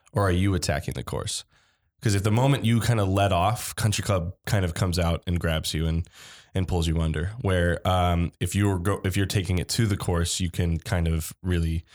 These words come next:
pick up some good strokes. And it, honestly, it, it gives you confidence going into the later holes where, uh, where you can pick up a lot of birdies. And, um, yeah, it's, it's interesting,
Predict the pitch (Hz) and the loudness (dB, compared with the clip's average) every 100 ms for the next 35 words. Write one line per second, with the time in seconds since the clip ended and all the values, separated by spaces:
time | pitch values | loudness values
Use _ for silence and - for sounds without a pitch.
0 | - - - - - - 110 101 - 92 | -20 -20 -20 -20 -18 -4 0 0 0 0
1 | 90 - - 92 90 - 90 90 87 87 | 0 0 0 0 0 0 0 2 0 -2
2 | - 101 92 107 104 101 95 85 101 87 | -4 -4 0 0 2 2 0 0 -2 -2
3 | - 107 92 - - 107 113 113 110 101 | -4 -2 -2 -6 -4 0 2 4 2 2
4 | - 113 101 101 92 - 98 95 95 92 | 2 2 0 0 0 0 0 2 2 2
5 | 92 90 87 90 85 92 90 87 85 85 | 2 2 2 2 2 2 2 2 2 2
6 | 85 85 - 95 90 85 80 90 85 - | 0 -2 -6 -2 2 2 2 0 0 -2
7 | 98 85 85 87 80 85 82 80 85 82 | 0 0 0 -2 -2 0 0 0 -2 0
8 | 82 82 - 82 80 - 98 85 82 82 | 0 -2 0 0 -2 -4 -2 0 0 0
9 | 85 85 _ _ _ _ _ _ - 143 | -2 -4 _ _ _ _ _ _ 0 2
10 | 92 - 117 123 120 92 73 92 | 2 -2 0 0 0 -2 -4 -8